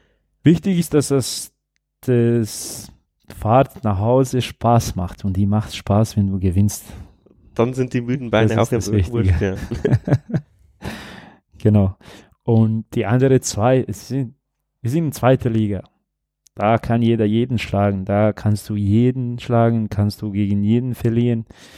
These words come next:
Speaker 1: Es kommt auf vieles an. Das sind manchmal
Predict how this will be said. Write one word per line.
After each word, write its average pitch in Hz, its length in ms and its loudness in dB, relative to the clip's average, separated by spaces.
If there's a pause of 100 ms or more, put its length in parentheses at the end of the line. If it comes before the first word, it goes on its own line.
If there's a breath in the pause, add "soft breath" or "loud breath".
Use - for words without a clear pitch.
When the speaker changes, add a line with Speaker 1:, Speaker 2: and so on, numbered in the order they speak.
(540 loud breath)
Speaker 1:
Es - 200 -8
kommt 135 260 0
auf 120 180 0
vieles 143 580 0
an. 143 380 -2 (300)
Das 101 120 -10
sind 113 360 0 (680)
manchmal 117 640 0